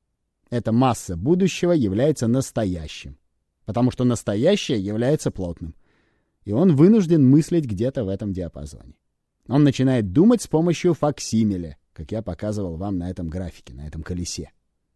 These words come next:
Он начинает думать с помощью факсимиле, вместо того, чтобы думать с помощью постулатов. Он не думает: «Посмотрим-ка».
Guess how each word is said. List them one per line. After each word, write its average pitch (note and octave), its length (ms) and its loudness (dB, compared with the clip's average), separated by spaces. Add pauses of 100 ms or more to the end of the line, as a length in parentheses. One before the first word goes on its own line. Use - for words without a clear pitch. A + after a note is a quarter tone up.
(680)
Он E3 240 4
начинает D3+ 540 2
думать C3+ 320 4
с - 60 -14
помощью A2+ 400 -2
факсимиле, G2 760 0 (320)
вместо G#2 380 -2
того, F#2+ 220 -2
чтобы F2+ 240 -6
думать F#2 280 -4
с - 40 -18
помощью E2+ 360 -8
постулатов. - 500 -14 (880)
Он G#2+ 140 0
не B2 100 4
думает: A2+ 380 -2 (580)
«Посмотрим-ка». A2+ 720 0